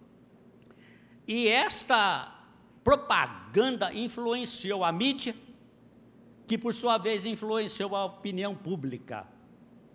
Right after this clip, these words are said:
Então a gente, como missionário, tá sempre recebendo a pergunta: "Mas, pastor, o evangelho não, não, não, não destrói a cultura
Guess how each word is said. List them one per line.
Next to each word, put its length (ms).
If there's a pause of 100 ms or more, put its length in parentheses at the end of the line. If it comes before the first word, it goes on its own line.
(680)
Então 140
a 80
gente, 240
como 200
missionário, 520
tá 160
sempre 420
recebendo 480
a 60
pergunta: 340
"Mas, 220
pastor, 440
o 80
evangelho 520
não, 260
não, 260 (320)
não, 240
não 160
destrói 460
a 60
cultura 600